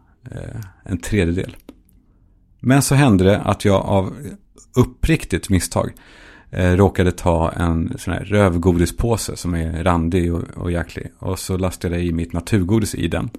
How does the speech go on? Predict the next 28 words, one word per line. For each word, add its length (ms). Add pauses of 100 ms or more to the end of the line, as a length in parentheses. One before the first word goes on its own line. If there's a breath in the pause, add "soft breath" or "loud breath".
(680)
Jag 120
gick 320
då 140
till 100
kassan 440
helt 440 (600 loud breath)
utan 320
att, 280
att 80
tänka 300
på 120
det. 160 (400)
Eh, 320 (920)
och 200
så 200
såg 640
jag 300
när 340
jag 140
skulle 220
betala 440
att 120
det 80
var 100
lite 260
väl, 460 (340)
eh, 160
billigt. 520